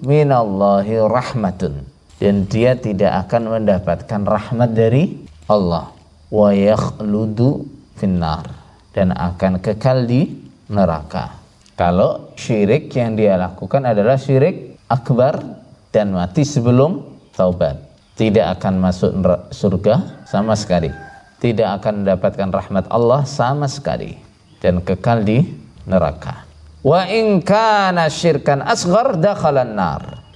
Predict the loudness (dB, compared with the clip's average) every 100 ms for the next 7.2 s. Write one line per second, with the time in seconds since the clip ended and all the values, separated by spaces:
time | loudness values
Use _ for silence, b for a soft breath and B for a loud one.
0 | -20 -16 -2 0 2 2 2 0 0 0
1 | 2 2 0 -4 -12 -20 -20 -16 0 2
2 | 2 2 2 2 2 0 2 2 2 0
3 | 2 2 2 2 2 -2 0 2 2 2
4 | 0 -2 2 4 4 2 -6 -16 -20 -20
5 | -20 -4 0 2 2 2 2 0 0 2
6 | 2 0 -2 -14 -20 -20 -4 2 2 0
7 | -6 -10